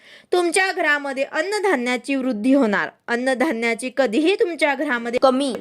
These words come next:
पडणार नाही. तर अशा प्रकारे ह्या ज्या काही वस्तू आहेत तर तुम्ही या दिवशी नक्कीच दान करू शकता. तसेच आता या दिवशी सोने का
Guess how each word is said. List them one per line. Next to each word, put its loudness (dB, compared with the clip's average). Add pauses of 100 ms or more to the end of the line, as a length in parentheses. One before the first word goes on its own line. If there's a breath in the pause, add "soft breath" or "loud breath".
पडणार 0
नाही. -12 (580 loud breath)
तर 2 (100)
अशा 2
प्रकारे 0
ह्या 0
ज्या -2
काही -2
वस्तू -2
आहेत 0
तर -2 (160)
तुम्ही -4
या 2
दिवशी -10
नक्कीच -6
दान 0
करू -8
शकता. -6 (220)
तसेच 0
आता 0
या 0
दिवशी -10
सोने -4
का 0